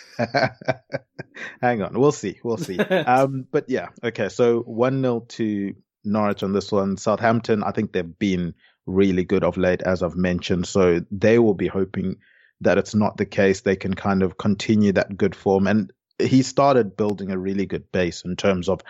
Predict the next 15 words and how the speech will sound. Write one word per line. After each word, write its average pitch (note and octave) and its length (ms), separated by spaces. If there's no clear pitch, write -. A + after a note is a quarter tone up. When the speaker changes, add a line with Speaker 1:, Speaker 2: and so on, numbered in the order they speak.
Speaker 1:
how G#2+ 280
they're G2 160
going F#2 220
to F#2 100
play A#2 380
this F#2+ 280
season. F#2 420
As G#2+ 240
you G2 80
mentioned, F#2 480
it's - 120
a A2+ 40
big B2 220
adjustment G2 600
when, F#2 260